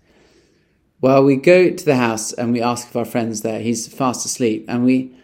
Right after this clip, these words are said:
arrogantly invite ourselves in and bizarrely start to wash up from their party the night before. The girls in the flat are finding this a little bit weird. I'm drying the dishes, and then my friend walks in.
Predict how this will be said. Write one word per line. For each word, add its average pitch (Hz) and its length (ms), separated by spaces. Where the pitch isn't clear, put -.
arrogantly 156 600
invite 123 360
ourselves 110 460
in 104 400
and 117 220
bizarrely 120 520
start 117 340
to 123 80
wash 117 280
up - 280
from 113 280
their 107 140
party 110 440
the 104 100
night 104 260
before. 107 480
The - 80
girls 160 360
in 143 160
the 131 80
flat 123 360
are 113 140
finding 117 340
this 107 200
a 113 100
little 113 240
bit 110 160
weird. 110 380
I'm 110 140
drying 127 260
the 127 60
dishes, 117 640
and 113 200
then 131 140
my 139 140
friend 113 320
walks 110 300
in. 107 300